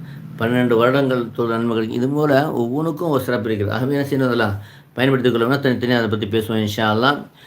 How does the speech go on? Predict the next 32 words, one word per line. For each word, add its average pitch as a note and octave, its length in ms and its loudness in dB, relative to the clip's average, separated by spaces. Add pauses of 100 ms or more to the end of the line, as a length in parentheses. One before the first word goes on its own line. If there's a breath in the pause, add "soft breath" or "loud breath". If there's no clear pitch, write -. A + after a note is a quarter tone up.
(240 loud breath)
ஆ, A#2+ 320 4
அது C3 140 2
மாத்திரம் C#3 300 2
இல்லாம, B2+ 240 0
நன்மையான B2+ 420 0
விஷயங்களை A#2+ 420 -2
தவிர்த்து A#2 360 -2
செய்-, A2 320 -2
செய்யணும். A#2+ 300 2 (400 loud breath)
ஆ, A2 200 0
நான் A2 220 -2
கணவன் A#2 260 0
செய்ய G#2 140 -2
வேண்டிய A2 200 0
கடமை, A#2 300 0
பிள்ளைக்கு, A2+ 440 -2
பெற்றோருக்கு, A2 540 0
உற்றார் A2 280 0
உறவினருக்கு A2 600 0
செய்ய G#2+ 220 -2
கடமை A2 340 -2
த-, G#2 240 0
செய்யுங்க. A2+ 460 0 (400 loud breath)
ஆ, G#2+ 480 4
கொடுக்கல் B2+ 380 0
வாங்கலை A#2 320 0
சரியாக A#2 340 0
வைத்துக் A2 200 0
கொள்ளுங்கள், A2 260 0
உண்மையை A2+ 320 2
பேசிக் G#2 320 -2
கொள்ளுங்கள், G#2+ 440 0